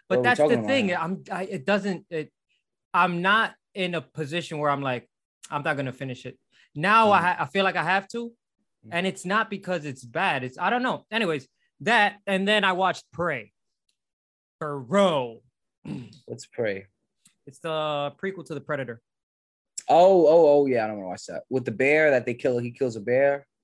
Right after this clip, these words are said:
Speaker 2: Oh, yeah,
Speaker 1: The,
Speaker 2: yeah, yeah, he does
Speaker 1: the
Speaker 2: kill a bear at
Speaker 1: kid,
Speaker 2: one
Speaker 1: yeah,
Speaker 2: point.
Speaker 1: yeah,
Speaker 2: Yeah,
Speaker 1: I saw,
Speaker 2: yeah,
Speaker 1: yeah,
Speaker 2: yeah.
Speaker 1: yeah, yeah, I'm cool with that.
Speaker 2: What, you
Speaker 1: I'm
Speaker 2: not
Speaker 1: cool.
Speaker 2: gonna watch that? You don't like Predator? You know me, man, I have a soft spot for anything eighties,
Speaker 1: Remember,
Speaker 2: especially
Speaker 1: remember,
Speaker 2: eighties action movies.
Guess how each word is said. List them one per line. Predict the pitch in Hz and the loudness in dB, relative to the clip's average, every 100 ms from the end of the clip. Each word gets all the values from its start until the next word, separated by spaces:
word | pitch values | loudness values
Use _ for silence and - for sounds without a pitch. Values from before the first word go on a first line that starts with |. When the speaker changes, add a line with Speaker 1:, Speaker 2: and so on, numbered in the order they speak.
| _ _ _ _ _ _ _ _ _ _ _ _ | _ _ _ _ _ _ _ _ _ _ _ _
Speaker 2:
Oh, | 196 220 | 2 4
yeah, | 220 214 | 4 4
Speaker 1:
The, | |
Speaker 2:
yeah, | 202 202 190 | 2 2 2
yeah, | 160 | 0
he | 170 | -2
does | 175 | -4
Speaker 1:
the | 123 | -6
Speaker 2:
kill | 160 | -4
a | |
bear | 127 117 | -2 0
at | 135 | -2
Speaker 1:
kid, | |
Speaker 2:
one | 131 | -4
Speaker 1:
yeah, | 127 | -2
Speaker 2:
point. | 135 | 0
Speaker 1:
yeah, | 131 | 0
Speaker 2:
Yeah, | 123 | 0
Speaker 1:
I | 127 | -2
saw, | 120 | -4
Speaker 2:
yeah, | 117 | -6
Speaker 1:
yeah, | |
Speaker 2:
yeah. | 117 110 104 | -6 -6 -6
Speaker 1:
yeah, | 95 90 85 | -6 -8 -8
yeah, | |
I'm | 90 - | -10 -12
cool | 80 | -16
with | - | -12
that. | - | -4
Speaker 2:
What, | 196 254 | 0 0
you | |
Speaker 1:
I'm | 254 | 2
Speaker 2:
not | 285 | 2
Speaker 1:
cool. | 262 | 2
Speaker 2:
gonna | 262 | 2
watch | 294 294 | 0 -2
that? | 294 | -6
You | 277 | -4
don't | 285 | -4
like | 269 | -2
Predator? | 277 302 320 330 _ _ _ _ _ _ _ _ _ _ _ _ _ _ _ _ _ | -2 -2 -2 -8 _ _ _ _ _ _ _ _ _ _ _ _ _ _ _ _ _
You | 180 | -10
know | 254 233 | -6 -6
me, | 247 | -6
man, | 208 185 | -4 -2
I | 190 | -2
have | 214 185 | -2 -4
a | |
soft | 156 196 185 | -4 -4 -4
spot | - 165 151 | -4 -8 -8
for | 147 | -10
anything | 151 160 170 165 151 | -6 -6 -6 -10 -10
eighties, | 151 151 117 107 _ _ _ | -8 -8 -8 -12 _ _ _
Speaker 1:
Remember, | 143 135 - 185 226 | -8 -8 -2 2 2
Speaker 2:
especially | 233 | 2
Speaker 1:
remember, | 202 202 233 | 2 4 4
Speaker 2:
eighties | 190 170 | 0 -2
action | 175 165 - 139 | -4 -4 -6 -10
movies. | 127 110 104 | -12 -12 -20